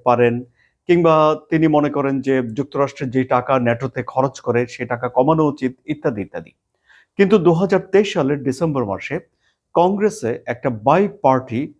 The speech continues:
এগ্রিমেন্ট বা আইন পাশ হয়। সেই আইনে যেমন ডেমোক্র্যাটরাও ছিল, তেমনিভাবে কো-স্পন্সর হিসেবে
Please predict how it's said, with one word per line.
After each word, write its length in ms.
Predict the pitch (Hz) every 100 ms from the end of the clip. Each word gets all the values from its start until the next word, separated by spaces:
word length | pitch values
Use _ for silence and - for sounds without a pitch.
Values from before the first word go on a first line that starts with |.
| _ _ _ -
এগ্রিমেন্ট 520 | 180 170 175 123 98
বা 120 | 107
আইন 480 | - 151 156 123 160 - _
পাশ 280 | 135 120 -
হয়। 100 | 80 _ _ _ _ - _
সেই 280 | - 190 190
আইনে 320 | - 190 220
যেমন 300 | 190 185 175
ডেমোক্র্যাটরাও 1000 | 120 135 156 - 180 170 - 190 185 185 - -
ছিল, 300 | - 170 233 254 _ _ _ -
তেমনিভাবে 520 | 202 208 190 185 190
কো-স্পন্সর 720 | 190 185 180 - 196 196 190
হিসেবে 520 | 143 139 120 110 160